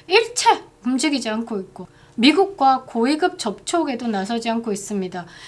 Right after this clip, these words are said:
아니, 드높으신, 어, 이재명을 빨리 뵙고 싶다, 골프 회동을 먼저 제안했다라는 트럼프에게 전화 한 통 못 넣습니까? 그러니까 그 전화가 개뻥이었다라는 말을 들을 수밖에 없는 겁니다.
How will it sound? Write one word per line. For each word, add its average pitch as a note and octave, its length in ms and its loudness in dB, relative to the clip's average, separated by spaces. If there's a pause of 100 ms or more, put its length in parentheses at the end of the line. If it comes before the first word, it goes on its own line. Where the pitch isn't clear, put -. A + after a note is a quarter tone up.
(100)
아니, C4 560 0
드높으신, C#4+ 1200 -2
어, A#3 220 0
이재명을 A#3+ 920 -2
빨리 G4 320 2
뵙고 A3+ 300 -6
싶다, A3 380 -8
골프 C#4 560 -2
회동을 A#3 360 -2
먼저 G3 260 -4
제안했다라는 G#3 840 -4
트럼프에게 C4 720 -2 (280)
전화 F#3+ 360 0
한 F4+ 140 -2
통 A3+ 220 -4
못 F3+ 100 -8
넣습니까? A3 720 -6 (540)
그러니까 E4+ 680 2
그 C#4 180 -2
전화가 A#3 540 -2
개뻥이었다라는 G#3 1120 -2
말을 F3+ 340 -6 (160)
들을 A#3+ 180 -2
수밖에 G3 360 -6
없는 G3+ 240 -2
겁니다. F#3 400 -6